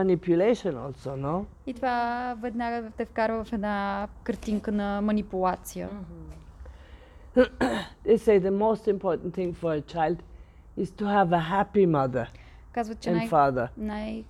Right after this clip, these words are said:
Speaker 2: най-важното нещо за всяко едно дете е да има щастлива майка и щастлив баща.
Speaker 1: Not a perfect mother or
Speaker 2: Не,
Speaker 1: father.
Speaker 2: не перфектна майка и перфектен баща,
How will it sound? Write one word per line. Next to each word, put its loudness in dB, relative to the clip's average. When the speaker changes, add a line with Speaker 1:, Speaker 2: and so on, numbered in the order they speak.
Speaker 2:
най-важното -2
нещо -8
за -8
всяко -6
едно -4
дете -4
е -6
да -4
има -4
щастлива -6
майка -4
и -8
щастлив -10
баща. -10
Speaker 1:
Not 10
a 4
perfect 0
mother -6
or -2
Speaker 2:
Не, 0
Speaker 1:
father. 2
Speaker 2:
не -4
перфектна -2
майка -4
и -6
перфектен -6
баща, -8